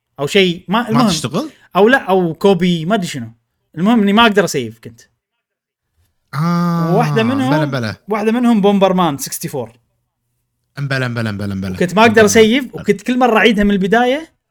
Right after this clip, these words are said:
Speaker 1: وأوصل، ها؟
Speaker 2: إيه.
Speaker 1: كنت Dark Souls، كا-، مو Dark Souls، كانت روج لايك.
Speaker 2: إيه.
Speaker 1: ماكو سيف،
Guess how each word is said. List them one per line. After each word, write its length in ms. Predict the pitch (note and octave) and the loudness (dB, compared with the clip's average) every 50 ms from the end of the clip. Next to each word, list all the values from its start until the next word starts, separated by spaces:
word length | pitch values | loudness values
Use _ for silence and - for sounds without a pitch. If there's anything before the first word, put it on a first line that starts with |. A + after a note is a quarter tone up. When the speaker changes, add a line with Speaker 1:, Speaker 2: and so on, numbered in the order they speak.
| _ _ | _ _
Speaker 1:
وأوصل، 580 | - D#3 D#3+ E3 F3 G#3+ A3 A3 - - D3 A#2 | -12 -6 -2 2 2 2 2 0 -4 -8 -8 -8
ها؟ 220 | B2 D3+ A3+ B3+ - _ _ _ - | -6 -6 -6 -6 -8 _ _ _ -6
Speaker 2:
إيه. 340 | A#2+ A2+ G#2+ G2 G2 - _ | -4 -4 -4 -6 -8 -8 _
Speaker 1:
كنت 160 | - F#3 D#3 E3+ | -4 0 4 4
Dark 200 | A3 A3 A3 - | 4 4 4 2
Souls، 340 | - G#3+ F#3+ D#3+ C#3 - - | 2 2 2 2 -2 -6 -8
كا-، 60 | - | -8
مو 180 | G#3 G#3 G3+ B3+ | -4 -2 -2 0
Dark 180 | C4 C#4+ B3 - | 0 -2 -4 -4
Souls، 320 | - D3+ A#2+ - - - | -6 -8 -8 -10 -14 -8
كانت 300 | - F#3 F#3+ G3 F#3+ F#3 - - - - | -2 0 0 0 0 -2 -6 -12 -8 -2
روج 200 | F3 G3+ G3+ F#3 | 0 2 4 6
لايك. 500 | A3 G#3+ E3+ - _ - - - - _ _ _ _ _ _ _ _ _ _ _ _ _ _ _ _ _ _ _ _ _ _ _ _ _ - | 4 4 4 2 _ -12 -20 -20 -20 _ _ _ _ _ _ _ _ _ _ _ _ _ _ _ _ _ _ _ _ _ _ _ _ _ -8
Speaker 2:
إيه. 440 | A#2+ G#2+ F#2+ B2+ A#2 F#2+ A2+ G2+ - - | -6 -4 -4 -4 -4 -4 -6 -6 -6 -2
Speaker 1:
ماكو 300 | E3 F#3 A3 B3 A#3+ A3+ | 2 2 2 2 2 0
سيف، 280 | - - A3 A#3+ C#4+ | 4 6 6 6 6